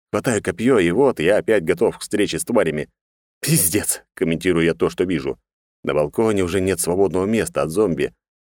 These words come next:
Сколько же их там? Сразу трое пытаются перелезть ко мне, но не справляются, и как итог,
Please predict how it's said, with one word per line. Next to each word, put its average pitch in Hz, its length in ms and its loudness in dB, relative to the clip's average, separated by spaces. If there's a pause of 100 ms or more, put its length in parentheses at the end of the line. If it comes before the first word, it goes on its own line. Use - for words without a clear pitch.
(120)
Сколько 147 420 0
же 98 160 0
их 90 100 -6
там? 76 300 -4 (560)
Сразу 123 420 0
трое 117 280 2
пытаются 95 420 0
перелезть 95 420 0
ко 85 140 -2
мне, 101 440 0 (180)
но 90 200 0
не 127 120 2
справляются, 120 640 2
и 98 80 2
как 85 240 0
итог, 113 460 0